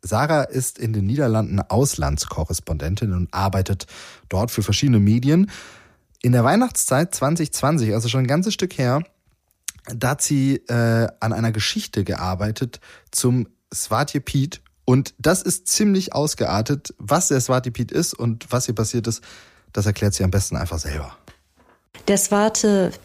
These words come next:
Speaker 2: Piet ist eine Helferfigur vom Nikolaus. Das wird im Dezember gefeiert. Und der Swarte Piet wird üblicherweise von weißen Menschen gespielt, die sich das Gesicht schwarz anmalen,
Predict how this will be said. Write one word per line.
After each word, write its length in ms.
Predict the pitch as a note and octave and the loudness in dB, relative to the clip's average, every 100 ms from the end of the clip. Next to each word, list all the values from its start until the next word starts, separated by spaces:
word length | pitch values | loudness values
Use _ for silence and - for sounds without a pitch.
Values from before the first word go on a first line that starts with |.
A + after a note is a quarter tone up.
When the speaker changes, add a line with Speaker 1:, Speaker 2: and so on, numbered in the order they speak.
| - | -2
Speaker 2:
Piet 240 | G#3+ A#3 | 2 2
ist 260 | - - - | 0 -2 0
eine 220 | F3+ F3+ | 4 4
Helferfigur 840 | E3 F3+ G3 G3 F#3 F3+ D#3+ E3+ | 2 -2 -2 -4 -4 -8 -4 -2
vom 300 | E3 - E3 | -4 -4 -2
Nikolaus. 640 | E3 E3 A3+ A3 A#3+ D#4 - | -2 -2 -2 -2 -2 -4 -4
Das 240 | F#3+ - | -6 -2
wird 200 | F#3 F3+ - | -4 -4 -6
im 300 | F3 E3+ E3+ | -2 -2 -2
Dezember 440 | E3+ - F#3 G#3+ | -4 -2 0 0
gefeiert. 640 | A3 - A3+ A#3 B3 - - - - - - _ _ | -2 -2 0 0 -2 -6 -14 -20 -20 -20 -20 _ _
Und 420 | G#3 A3+ A#3 - | 2 6 4 2
der 80 | G#3 | -2
Swarte 340 | G3+ F#3+ F#3+ F#3+ | 0 0 0 -2
Piet 320 | G3 F#3+ - | -4 -6 0
wird 240 | F#3+ F#3+ | 0 0
üblicherweise 640 | G3 G3 G3 G3 F3+ F3+ F3 | -4 -2 -2 0 0 0 -2
von 440 | - F3 E3+ E3 - | -2 0 0 -2 -6
weißen 520 | F3 E3+ E3+ E3+ - F#3 | -8 -2 -2 0 2 2
Menschen 680 | F3 F3 - F#3 F3+ F3+ - F3+ | 4 2 2 2 2 0 -4 -6
gespielt, 680 | - - - G3 G#3+ - - | -4 -4 -2 0 0 -2 -4
die 60 | |
sich 160 | F#3+ F#3 | -4 -2
das 180 | F3+ F3 | -4 -6
Gesicht 320 | F3 F3+ - | -4 -4 -4
schwarz 320 | - F3+ F#3 | -4 -2 -2
anmalen, 720 | - F#3 F#3+ F#3 F#3 F#3 G3 | -2 0 0 0 0 2 0